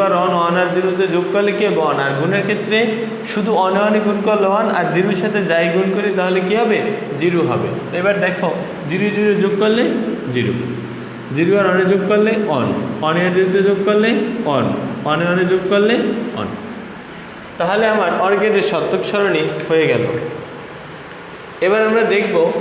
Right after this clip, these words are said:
and গেটের সত্যক সরণি। শুধু and গেট, and মানে কি? গুণ। and মানে কি?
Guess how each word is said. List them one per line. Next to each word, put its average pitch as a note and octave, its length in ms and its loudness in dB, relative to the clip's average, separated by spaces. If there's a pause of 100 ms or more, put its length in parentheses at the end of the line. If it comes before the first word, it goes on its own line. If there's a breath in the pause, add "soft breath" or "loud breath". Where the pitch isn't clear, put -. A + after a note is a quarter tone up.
(260)
and G3 260 0
গেটের G#3 200 4
সত্যক D3+ 380 0
সরণি। G#2+ 360 -2 (500)
শুধু F3 220 2 (1300)
and E3+ 300 0
গেট, B2 240 0
and F#3 300 0
মানে G#3+ 180 2
কি? G#3+ 140 0
গুণ। G3 360 2 (3750)
and G3 320 0
মানে A3 200 2
কি? B2+ 380 -2